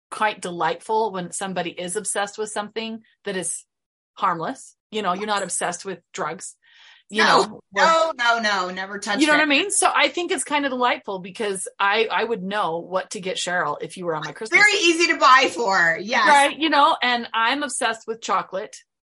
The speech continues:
Speaker 2: Ooh.
Speaker 1: And I like cats and moose. And so,
Speaker 2: Ooh,
Speaker 1: you know,
Speaker 2: that
Speaker 1: people, when they see a cute little moose magnet, they're like, "Oh, Lita would like this." People send me moose memes, cat memes. I'm very happy. I'm wearing a cat shirt right now,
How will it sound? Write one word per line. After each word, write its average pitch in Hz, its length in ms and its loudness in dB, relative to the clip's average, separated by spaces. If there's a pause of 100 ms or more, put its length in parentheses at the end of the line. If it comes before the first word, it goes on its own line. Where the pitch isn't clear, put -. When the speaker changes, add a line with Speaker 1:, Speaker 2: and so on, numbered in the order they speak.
(240)
Speaker 2:
Ooh. 214 80 4 (100)
Speaker 1:
And 381 80 6
I - 60 4
like 202 300 -6
cats 202 340 -2
and 226 160 -2
moose. 208 400 -6 (140)
And 214 180 0
so, 208 520 4 (440)
Speaker 2:
Ooh, 151 160 -4
Speaker 1:
you 247 120 2
know, 233 180 6
Speaker 2:
that - 80 -6
Speaker 1:
people, 302 340 -4
when 269 80 -2
they 262 80 2
see 262 160 -4
a 254 40 -2
cute - 180 -12
little 233 180 -4
moose 233 180 -6
magnet, 208 440 -2
they're 220 120 -4
like, 220 200 -2
"Oh, - 200 -2 (160)
Lita 262 220 -4
would 208 100 -4
like 175 200 -2
this." 170 220 -8
People 226 300 -4
send 220 200 -4
me 226 80 -4
moose 214 260 -6
memes, 196 420 -10
cat 196 280 -2
memes. 202 440 -10 (360)
I'm 233 120 0
very 254 160 6
happy. 254 320 0
I'm 196 120 -6
wearing 220 180 -2
a 208 80 -8
cat 214 260 -4
shirt 214 240 -4
right 196 160 -6
now, 196 300 -4